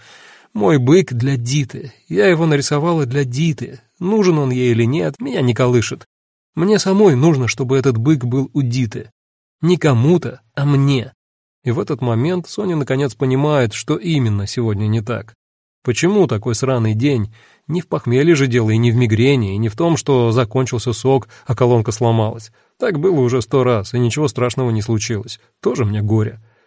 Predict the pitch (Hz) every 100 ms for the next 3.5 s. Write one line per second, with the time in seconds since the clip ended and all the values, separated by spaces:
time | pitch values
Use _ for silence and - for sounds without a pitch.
0 | _ 123 127 208 226 131 120 180 127 -
1 | 117 101 92 120 123 127 _ 220 175 139
2 | 123 113 123 151 107 98 - 131 127 104
3 | 101 110 104 98